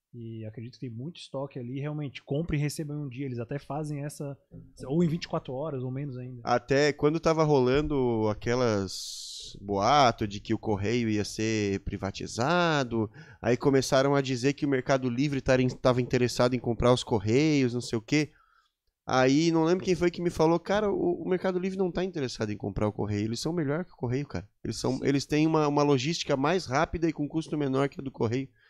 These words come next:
Speaker 2: Por que que eles vão comprar uma empresa que faz o bagulho pior do que eles?"
Speaker 3: É, e essa é a grande questão. É... a forma que a gente tá conectado,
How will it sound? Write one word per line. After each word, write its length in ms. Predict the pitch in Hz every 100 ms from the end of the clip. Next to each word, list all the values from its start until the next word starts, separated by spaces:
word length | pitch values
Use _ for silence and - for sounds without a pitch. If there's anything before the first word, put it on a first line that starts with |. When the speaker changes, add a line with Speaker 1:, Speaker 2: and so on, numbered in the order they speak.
| _ _ -
Speaker 2:
Por 100 | 127
que 120 | 139
que 60 | 160
eles 80 | 147
vão 80 |
comprar 240 | 147 135 135
uma 60 | 131
empresa 260 | 135 135
que 100 | -
faz 140 | 139 131
o 60 |
bagulho 280 | 127 120 131
pior 240 | 127 123 135
do 100 | 120
que 180 | -
eles?" 420 | 127 123 104 - _ _ _ _ _ _ _ - - - - -
Speaker 3:
É, 180 | 143 - - - -
e 100 | 151
essa 200 | 160 180
é 40 | 196
a 40 |
grande 160 | 196 196
questão. 420 | 196 - 202 156 147
É... 840 | 151 156 160 156 151 151 147 143 - _ _ - - _ _ _ _ _
a 160 | 139 147
forma 400 | - 180 220 220
que 120 | 190
a 40 |
gente 240 | 165 160 -
tá 100 | 151
conectado, 640 | 143 135 - 135 170 196